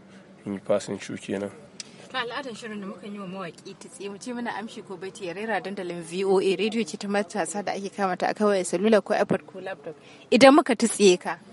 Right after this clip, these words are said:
Speaker 2: za ka iya mana amshi ko baiti ko, ko za ka sha kayi?
Speaker 1: To,
Speaker 2: Freestyle.
Speaker 1: ai, to, it's possible.
Speaker 2: To, ai.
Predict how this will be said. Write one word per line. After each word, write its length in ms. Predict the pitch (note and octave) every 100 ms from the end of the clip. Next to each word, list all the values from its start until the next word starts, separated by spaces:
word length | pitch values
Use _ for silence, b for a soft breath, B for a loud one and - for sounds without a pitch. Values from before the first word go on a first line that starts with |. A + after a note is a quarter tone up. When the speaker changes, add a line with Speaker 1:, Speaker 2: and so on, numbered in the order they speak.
| -
Speaker 2:
za 120 | F#3 A3
ka 100 | A3
iya 160 | A3+
mana 240 | A3 A3 F#3
amshi 220 | A3+ G3+ -
ko 60 | G3+
baiti 260 | A3 G#3+ A3
ko, 180 | B3+ D4
ko 300 | D4 C#4 G3 D3+
za 120 | D3 F#3+
ka 100 | F#3+
sha 200 | - E3+
kayi? 340 | - E3+ E3 F3+ - - - B B - -
Speaker 1:
To, 80 | G3+
Speaker 2:
Freestyle. 500 | C4 D4 - G3+ F#3 F3+ - - -
Speaker 1:
ai, 320 | C#3 E3 F3 -
to, 140 | B2+
it's 120 | A2+ -
possible. 580 | C#3+ F3 F3 C3+ A2+ - -
Speaker 2:
To, 120 | G#3 E3
ai. 240 | E3+ F3